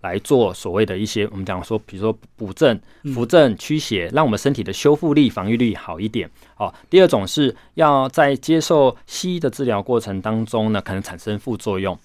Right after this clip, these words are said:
Speaker 1: 那这副作用很常见的，大概刚才我们有提到，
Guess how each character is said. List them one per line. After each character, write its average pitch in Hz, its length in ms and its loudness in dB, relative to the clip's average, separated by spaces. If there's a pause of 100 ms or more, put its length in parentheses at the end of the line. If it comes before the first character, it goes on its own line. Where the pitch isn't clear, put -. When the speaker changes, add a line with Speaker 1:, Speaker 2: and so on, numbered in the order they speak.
(160)
Speaker 1:
那 165 120 0
这 190 120 2
副 175 140 0
作 151 120 2
用 139 120 2
很 90 220 -8
常 95 360 -10
见 117 240 2
的， 90 140 -8
大 107 160 -4
概 101 180 0 (220)
刚 113 120 -2
才 107 120 -4
我 92 40 -2
们 90 120 -8
有 87 80 -10
提 87 200 -18
到， 92 260 -6